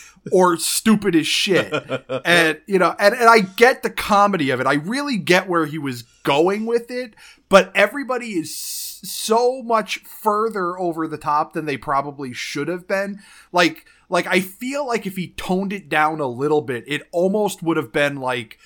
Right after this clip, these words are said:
Speaker 1: Mel Brooks style, you know, comedy, and
Speaker 2: Yeah.
Speaker 1: it would have been great, you know.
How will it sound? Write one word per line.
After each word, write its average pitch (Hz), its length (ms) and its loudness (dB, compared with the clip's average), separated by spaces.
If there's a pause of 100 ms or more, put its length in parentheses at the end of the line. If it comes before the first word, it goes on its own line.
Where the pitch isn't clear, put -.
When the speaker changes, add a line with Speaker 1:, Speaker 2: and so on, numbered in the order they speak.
(300)
Speaker 1:
Mel 147 360 2
Brooks 135 460 -6
style, 123 880 -2
you 143 100 -4
know, 117 360 -4
comedy, 156 420 -2
and 147 80 -4
Speaker 2:
Yeah. 113 300 4
Speaker 1:
it 160 40 0
would 165 80 2
have 156 80 0
been 135 540 -6
great, 175 480 4
you 156 120 -2
know. 131 240 -2